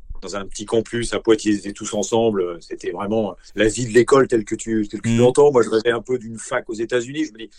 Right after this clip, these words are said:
Speaker 1: ça va être pareil. Bon, ça n'avait rien à voir avec ça, hein.
Speaker 2: <laughs>
Speaker 1: Mais, euh,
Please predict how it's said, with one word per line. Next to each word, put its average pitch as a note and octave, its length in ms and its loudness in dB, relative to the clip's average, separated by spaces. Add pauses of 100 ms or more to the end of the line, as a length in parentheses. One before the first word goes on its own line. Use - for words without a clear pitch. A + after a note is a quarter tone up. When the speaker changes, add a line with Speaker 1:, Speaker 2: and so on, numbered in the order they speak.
(120)
Speaker 1:
ça - 120 -8
va A2+ 100 -2
être G#2+ 100 -2
pareil. B2 240 -2
Bon, G2 100 -12
ça G2 140 -16
n'avait F#2+ 140 -14
rien G#2+ 180 -6
à G#2 40 -4
voir G#2 140 -6
avec G#2 140 -8
ça, A#2 120 -14
hein. G#2 80 -14 (260)
Speaker 2:
<laughs> G#2+ 380 -12
Speaker 1:
Mais, G2+ 220 -8
euh, F#2+ 40 -8